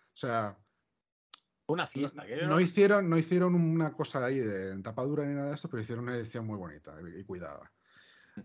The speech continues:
Speaker 1: Y eso es algo que, que se, que se mantuvo con autores españoles que trabajaban en Marvel durante una temporada. Era muy interesante porque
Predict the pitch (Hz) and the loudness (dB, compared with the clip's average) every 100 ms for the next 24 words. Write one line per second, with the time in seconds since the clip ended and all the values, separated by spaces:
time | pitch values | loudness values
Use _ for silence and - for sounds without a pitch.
0 | _ _ _ _ _ _ _ 160 151 202 | _ _ _ _ _ _ _ 0 2 2
1 | 277 269 262 262 240 - 135 120 117 113 | 0 -2 -2 0 0 0 -4 -2 -2 -4
2 | 110 - 123 - 117 117 120 127 117 113 | -8 -12 -10 -8 -8 -10 -10 -10 -8 -6
3 | 113 110 160 180 185 175 135 123 120 110 | -6 -4 -2 0 0 0 -2 -2 -6 -6
4 | 113 143 156 160 151 156 127 - 101 101 | -6 -6 -4 -4 -2 0 -2 -4 -10 -8
5 | 95 120 135 139 147 160 175 - 113 156 | -8 -4 -2 -2 -2 -2 -2 -6 -2 4
6 | 202 233 220 190 196 175 160 151 151 170 | 4 2 -2 -2 0 0 0 2 2 0
7 | 78 69 _ - - 160 185 196 165 147 | -2 -12 _ -16 -2 2 4 4 2 2
8 | 208 147 92 127 123 127 117 | 0 0 -4 -6 -6 -2 -2